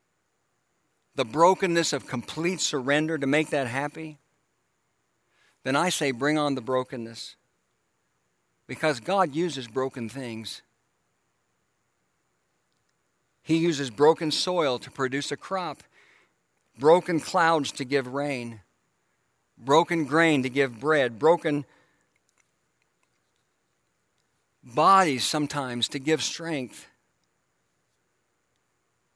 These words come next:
I think about Peter after his denial of Jesus, after he betrayed Jesus by saying three different times he didn't even know who he was. I think of the brokenness of Peter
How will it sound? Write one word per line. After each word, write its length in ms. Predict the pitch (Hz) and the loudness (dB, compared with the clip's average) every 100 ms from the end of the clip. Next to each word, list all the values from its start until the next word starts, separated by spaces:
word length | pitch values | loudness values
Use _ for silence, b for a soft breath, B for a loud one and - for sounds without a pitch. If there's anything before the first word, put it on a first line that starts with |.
| _ _ _ | _ _ _
I 80 | 151 | -4
think 180 | 180 | -4
about 320 | 165 156 151 - | 2 2 2 -2
Peter 500 | 170 175 135 117 117 _ _ _ _ _ _ _ _ _ _ _ _ _ | -2 0 -2 -4 -14 _ _ _ _ _ _ _ _ _ _ _ _ _
after 240 | 151 160 151 | -4 -2 -2
his 280 | 127 151 120 | 0 0 0
denial 680 | 135 131 143 165 170 139 | -2 2 2 4 2 0
of 100 | 127 | -4
Jesus, 540 | 117 135 156 151 127 - | -6 -2 -2 -2 -6 -2
after 260 | 160 - | -2 -2
he 60 | 147 | -6
betrayed 640 | 123 131 - 196 202 190 | -4 -6 -4 0 0 0
Jesus 480 | 139 135 170 165 139 | -2 0 0 -2 -8
by 160 | - 139 | -4 -4
saying 440 | 123 180 175 139 b b b b b b _ - | -2 -2 0 0 b b b b b b _ -4
three 180 | 214 | 0
different 280 | 208 180 156 | 4 2 2
times 360 | 160 175 180 139 | 2 2 2 0
he 80 | 151 | 0
didn't 460 | 175 180 156 135 - | 0 0 -2 -2 -4
even 280 | 175 165 | -2 0
know 160 | 156 170 | 2 2
who 100 | 151 | 0
he 60 | 151 | 0
was. 260 | 170 165 | 2 2
I 80 | 151 | 0
think 220 | 143 190 | 0 -2
of 60 | 175 | 0
the 80 | 147 | -2
brokenness 680 | 123 156 196 190 151 135 | 4 6 6 4 -2 -2
of 120 | 143 - | -4 -6
Peter 400 | 190 180 143 | -4 0 0